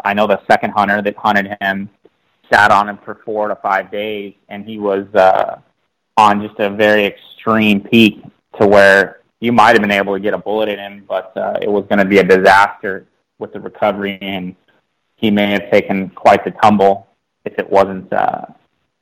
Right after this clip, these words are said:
you know, if, uh, depending on where he was shot. And so they opted to go look for a different ram and hunt a different location. And, uh,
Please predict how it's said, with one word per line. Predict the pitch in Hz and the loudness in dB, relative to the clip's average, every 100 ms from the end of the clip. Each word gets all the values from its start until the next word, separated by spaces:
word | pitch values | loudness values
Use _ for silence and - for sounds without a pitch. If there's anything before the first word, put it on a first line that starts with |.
| _ _ _ _ _ | _ _ _ _ _
you | 107 | -4
know, | 92 95 - _ - | 0 0 -2 _ -14
if, | - - 104 101 - - | -12 -4 -2 -2 -4 0
uh, | 98 - | 2 2
depending | 113 113 117 104 | -2 -2 2 2
on | 98 98 | 2 2
where | 101 98 | 4 4
he | |
was | 95 - | 0 -2
shot. | - 104 95 98 | 4 6 6 2
And | 101 | -6
so | 101 | -4
they | 101 | -2
opted | 101 95 98 104 - | 2 0 0 -18 -12
to | |
go | 104 98 | -8 -6
look | 104 - | -8 -10
for | 104 | -8
a | 92 | -8
different | 92 107 101 90 | -2 -2 -4 -8
ram | 98 98 95 95 | -2 0 0 -2
and | 101 | -10
hunt | - 107 | -6 -6
a | 98 | -6
different | 101 104 101 98 | -4 -4 -2 -6
location. | 92 101 98 - 98 98 - | 0 0 0 -2 -6 -6 -6
And, | 95 95 92 | -4 -2 -2
uh, | 90 92 | -4 -6